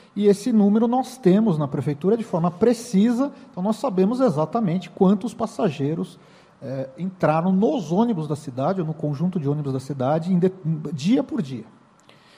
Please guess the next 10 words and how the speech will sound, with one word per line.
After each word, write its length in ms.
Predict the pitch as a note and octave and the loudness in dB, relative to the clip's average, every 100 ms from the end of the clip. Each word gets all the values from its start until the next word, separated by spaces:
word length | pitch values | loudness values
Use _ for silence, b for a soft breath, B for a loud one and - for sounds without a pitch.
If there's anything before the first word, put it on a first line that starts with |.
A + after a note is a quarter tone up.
| b b b b _ _ - | b b b b _ _ -8
O 80 | G3+ | -6
segundo 720 | - A#3+ A3 C#4+ A#3 G3 E3+ | -4 0 4 4 4 4 4
indicador 840 | E3 D#3+ E3+ F3 E3 B3+ F#3+ - - - | 2 0 0 -2 0 0 0 -4 -10 -6
é 60 | |
a 40 | G#3 | -2
quantidade 520 | A#3 A3+ G3+ A3+ G#3+ | -2 -2 0 -2 -2
de 100 | G3 | -6
carros 560 | - A3 A#3+ G3+ A3 | -6 -2 -2 0 0
na 120 | G3 G3 | 0 0
rua. 440 | E3 E3+ C3+ G#2 | 2 2 0 -4